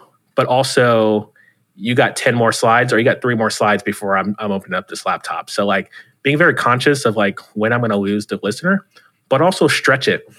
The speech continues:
as long as I can. So, like, I gave a talk around GraphQL and trying to compare that to hip hop. So graph Q L is,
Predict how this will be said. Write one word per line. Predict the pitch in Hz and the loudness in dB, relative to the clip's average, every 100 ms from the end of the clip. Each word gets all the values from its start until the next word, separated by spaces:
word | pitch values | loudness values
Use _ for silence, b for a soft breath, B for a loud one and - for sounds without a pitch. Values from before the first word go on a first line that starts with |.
| - 113 | -12 -4
as | 117 | -2
long | 123 | 0
as | 110 | 0
I | 95 | -2
can. | 120 101 87 92 | -2 -2 -2 -4
So, | - 104 | -2 0
like, | 95 92 - | -2 -4 -4
I | 110 | -2
gave | 117 113 | 0 -2
a | |
talk | - 110 - | -2 -4 -2
around | 110 101 98 | -2 -2 0
GraphQL | 98 - 107 95 180 - _ _ _ _ _ _ - | -2 -2 -4 0 -2 -4 _ _ _ _ _ _ -8
and | 110 | -4
trying | 117 110 | 0 0
to | 101 | 0
compare | 110 120 110 | 0 2 2
that | 101 101 - - | 2 0 0 -2
to | 113 101 95 90 b b - | 0 0 -2 -6 b b -4
hip | 107 | 0
hop. | 160 190 _ B B B B - | 0 -2 _ B B B B -6
So | 117 101 98 95 | -2 0 0 0
graph | 117 110 | 0 -2
Q | - 107 | 0 2
L | 107 101 95 | 4 2 0
is, | 107 101 - | 0 -2 -6